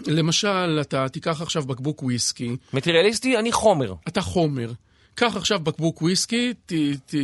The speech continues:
Speaker 1: תבלע את הכל בתוך שנייה, ותראה איך זה משפיע עליך.
Speaker 2: כן.
Speaker 1: החומר משפיע על החומר, ואתה מתפקד בצורה אחרת. אבל אלה לא התפיסות היחידות שיש בפילוסופיה. תפיסה אחת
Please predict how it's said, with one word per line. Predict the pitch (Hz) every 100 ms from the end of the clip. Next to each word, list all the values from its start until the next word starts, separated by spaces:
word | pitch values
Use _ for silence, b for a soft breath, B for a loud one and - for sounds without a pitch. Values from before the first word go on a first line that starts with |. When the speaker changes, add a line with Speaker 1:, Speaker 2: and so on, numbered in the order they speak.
| 127
Speaker 1:
תבלע | 151 127 175 185
את | 175
הכל | - 175 160
בתוך | 151 143 131 175 156
שנייה, | - 156 175 269
ותראה | 196 - 190 240
איך | -
זה | 202
משפיע | 175 - - 185 156
עליך. | 135 131 - 104 B -
Speaker 2:
כן. | 107
Speaker 1:
החומר | 131 - 254 285 302 285 269
משפיע | 160 - - 202 175
על |
החומר, | 151 - 233 269 269 254 247 B B B B B
ואתה | 127 143 214 - - 160 170
מתפקד | 160 151 - - 190
בצורה | 165 - 147
אחרת. | 135 - 123 117
אבל | 143 143 165 -
אלה | 208
לא | 196 226
התפיסות | 247 214 - 180 175
היחידות | 156 - 143 147
שיש | 147 139
בפילוסופיה. | 143 - 127 120 120 117 B B B B B
תפיסה | - 185 - 247 240
אחת | 185 - 208 208